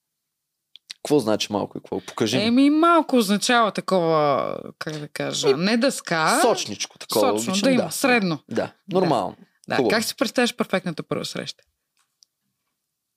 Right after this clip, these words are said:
Speaker 2: Дай съвет на тия момчета.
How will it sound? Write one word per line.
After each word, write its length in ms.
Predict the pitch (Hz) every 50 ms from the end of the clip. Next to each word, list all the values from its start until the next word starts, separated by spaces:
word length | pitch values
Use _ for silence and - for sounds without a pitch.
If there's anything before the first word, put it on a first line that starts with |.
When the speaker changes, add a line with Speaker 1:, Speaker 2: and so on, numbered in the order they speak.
| _ _ _ _ _ _ _ _ _ _ _ _ _ _ _ _ _ _ _ _ _ _ _ _ _ _ _ _ _ _ _ _ _ _ _ _ _ _ _ -
Speaker 2:
Дай 240 | - 170 185 220 220
съвет 420 | 202 - - 185 165 180 175 - -
на 100 | 165 -
тия 260 | - - 147 - 80
момчета. 580 | 80 160 160 - - - 139 131 - - -